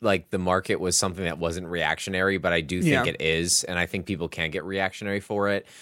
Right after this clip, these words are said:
Speaker 1: But I think at a certain point, this is bigger than just the consumers. This is looking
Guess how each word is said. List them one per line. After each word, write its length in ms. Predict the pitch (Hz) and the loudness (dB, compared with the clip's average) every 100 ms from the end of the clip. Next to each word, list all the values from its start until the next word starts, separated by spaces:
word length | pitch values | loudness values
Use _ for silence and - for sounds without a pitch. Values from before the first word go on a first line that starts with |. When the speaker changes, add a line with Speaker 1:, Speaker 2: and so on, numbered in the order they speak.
| - - _ | -20 -20 _
Speaker 1:
But 100 | 135 | -2
I 60 | |
think 180 | 143 185 | 0 0
at 80 | 180 | 2
a 60 | 135 | 2
certain 320 | - 123 98 | 2 0 0
point, 260 | 120 107 | -2 0
this 160 | 98 104 | 2 0
is 100 | 101 | 2
bigger 280 | 110 101 101 | 2 2 2
than 140 | 98 | 0
just 200 | 90 87 | -2 -4
the 80 | 101 | -6
consumers. 580 | 95 85 123 107 87 78 | -6 0 2 2 0 -2
This 220 | 110 - | 0 2
is 160 | 117 113 | 0 -2
looking 400 | 110 120 107 | -2 -2 -2